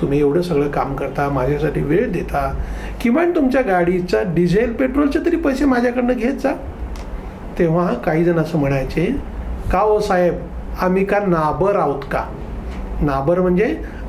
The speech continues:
आमची काही क्षमता नाही का पेट्रोलचा खर्च करायची?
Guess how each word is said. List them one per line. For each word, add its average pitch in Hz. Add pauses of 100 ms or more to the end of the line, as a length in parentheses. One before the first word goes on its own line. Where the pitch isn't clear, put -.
(160)
आमची 180
काही 254
क्षमता 269
नाही 190
का 247
पेट्रोलचा 185
खर्च 175
करायची? 160